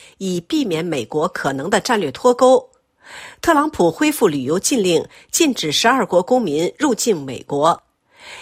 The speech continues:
以色列在约旦河西岸的暴力活动日益增多。此外，特朗普与习近平进行了电话交谈，以及特朗普冻结学生签证政策引发中印学生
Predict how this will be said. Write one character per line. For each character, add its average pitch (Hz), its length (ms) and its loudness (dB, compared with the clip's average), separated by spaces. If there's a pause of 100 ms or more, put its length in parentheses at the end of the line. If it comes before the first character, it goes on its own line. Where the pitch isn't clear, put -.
以 226 140 2
色 311 160 2
列 302 280 2
在 208 220 2
约 294 160 -2
旦 247 140 2
河 220 180 0
西 285 220 -2
岸 254 120 0
的 165 120 0
暴 247 180 2
力 170 140 -2
活 143 200 -4
动 156 280 0
日 254 160 0
益 151 160 -6
增 262 260 -2
多。 233 300 4 (1000)
此 - 160 2
外， 240 240 4 (200)
特 - 120 0
朗 320 160 4
普 269 160 -2
与 247 160 0
习 202 200 -6
近 277 120 -2
平 175 440 -4
进 277 140 -4
行 214 140 0
了 214 80 2
电 254 220 0
话 220 160 0
交 254 240 -2
谈， 151 340 -4 (220)
以 220 160 -2
及 220 240 -4
特 - 180 -4
朗 269 200 2
普 131 340 -4 (100)
冻 277 160 0
结 190 240 -2
学 202 200 -2
生 262 180 -4
签 285 240 -4
证 240 160 -2
政 208 180 -2
策 143 320 -4 (260)
引 170 200 0
发 226 220 0
中 302 260 -4
印 254 180 0
学 160 300 -4
生 220 260 2